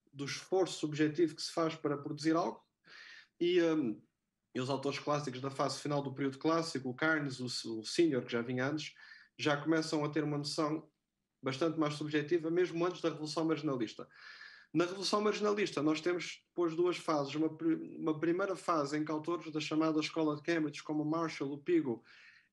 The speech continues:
ainda falam de comparações de utilidade,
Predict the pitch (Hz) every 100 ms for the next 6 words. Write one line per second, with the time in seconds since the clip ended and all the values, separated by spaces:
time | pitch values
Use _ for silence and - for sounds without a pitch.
0 | - 151 190 240 185 156 147 - - 185
1 | 196 170 139 147 147 - _ - 185 185
2 | 170 160 151 - 180 147 143 156 151 151
3 | 147 175 -